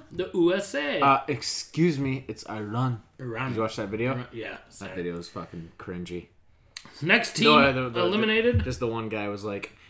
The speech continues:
Speaker 2: "This guy's gonna ask about, uh, police brutality when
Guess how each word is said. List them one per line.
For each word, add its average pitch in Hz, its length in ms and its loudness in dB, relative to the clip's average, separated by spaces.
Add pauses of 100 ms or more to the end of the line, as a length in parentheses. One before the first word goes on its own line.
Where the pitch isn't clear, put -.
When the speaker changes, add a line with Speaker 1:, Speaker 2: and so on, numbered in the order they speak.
(100)
Speaker 2:
"This 143 160 -4
guy's 160 260 4
gonna 156 140 2
ask 135 400 -2
about, 120 480 0
uh, 104 340 -2
police 123 360 -4
brutality 113 640 -2
when 98 260 -4